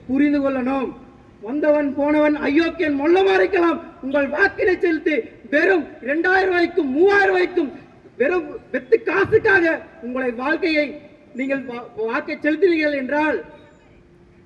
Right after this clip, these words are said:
உன்னுடைய பெற்றோரும் என்னோட-, என்ன-, என்னுடைய மூதாதைகளும் சொத்து சேர்த்து வைக்கல, உன்னுடைய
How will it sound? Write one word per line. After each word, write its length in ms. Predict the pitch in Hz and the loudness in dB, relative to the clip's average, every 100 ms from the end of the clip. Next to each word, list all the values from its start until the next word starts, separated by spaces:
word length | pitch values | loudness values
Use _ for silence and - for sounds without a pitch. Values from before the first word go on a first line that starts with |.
| - - 175 208 | -20 -16 -8 -6
உன்னுடைய 280 | 247 262 262 | -4 -4 -4
பெற்றோரும் 460 | 262 277 277 277 262 | -6 -2 -2 0 -2
என்னோட-, 300 | 269 277 254 262 - | 0 2 0 -2 -2
என்ன-, 160 | 240 247 240 | -2 0 2
என்னுடைய 240 | 277 277 262 | 4 4 6
மூதாதைகளும் 520 | 285 285 277 277 277 - - - - - - - - - - | 6 6 6 6 4 -2 -14 -20 -20 -20 -20 -20 -20 -20 -8
சொத்து 200 | 247 277 - | -4 -2 0
சேர்த்து 220 | 359 285 | 0 0
வைக்கல, 260 | 285 294 262 196 - - - - | 0 -2 -2 -4 -12 -18 -18 -10
உன்னுடைய 300 | 247 294 302 | -4 -2 -2